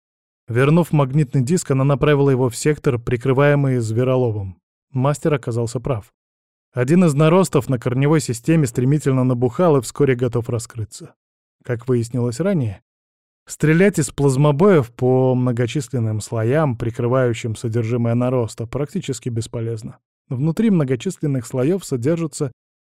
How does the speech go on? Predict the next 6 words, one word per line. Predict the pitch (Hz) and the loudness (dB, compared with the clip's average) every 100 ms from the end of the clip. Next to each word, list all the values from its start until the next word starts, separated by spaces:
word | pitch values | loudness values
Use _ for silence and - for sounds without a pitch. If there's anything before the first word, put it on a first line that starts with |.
| _ | _
немалое | 135 151 185 180 | 0 4 4 4
количество | 143 131 147 175 165 151 | 2 -2 -4 -4 -4 -2
белесого | 123 120 131 - 131 | -2 0 0 -2 -4
сока. | 139 139 113 - _ _ _ _ _ | -2 -6 -6 -12 _ _ _ _ _
Эта | 151 185 135 | 0 2 0
жидкость, | 101 104 - 160 - | -2 -6 -10 -14 -16